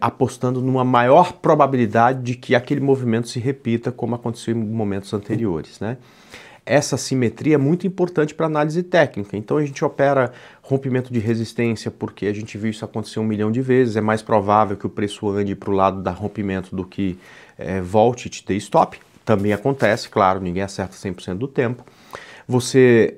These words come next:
observa rompimentos de linha de tendência. Se você foge da análise técnica tradicional e vai, por exemplo, pra apostar em indicadores, você compra quando a banda de Bollinger abre ou vende quando ela fecha acima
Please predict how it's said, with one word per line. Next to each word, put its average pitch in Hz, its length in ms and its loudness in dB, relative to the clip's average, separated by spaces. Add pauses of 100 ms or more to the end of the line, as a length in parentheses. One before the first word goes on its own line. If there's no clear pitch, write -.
observa 117 460 2
rompimentos 113 400 -2
de 104 100 -6
linha 101 140 -2
de 101 60 -8
tendência. 113 600 -2 (300)
Se - 160 -6
você 131 240 2
foge 143 460 4
da 113 80 4
análise 110 340 2
técnica 104 480 -2
tradicional 101 720 -2
e 101 60 -2
vai, 101 260 0
por 104 160 -8
exemplo, 95 380 -6
pra 92 100 -10
apostar 98 420 -6
em 101 40 -2
indicadores, 98 720 -6 (340)
você 107 360 -2
compra 123 440 0
quando 107 220 -4
a 101 80 2
banda 107 240 -2
de 95 100 -6
Bollinger 98 520 0
abre 107 420 2
ou 107 140 0
vende 110 420 -2
quando 104 340 -4
ela 101 340 2 (260)
fecha 117 480 2
acima 110 480 -4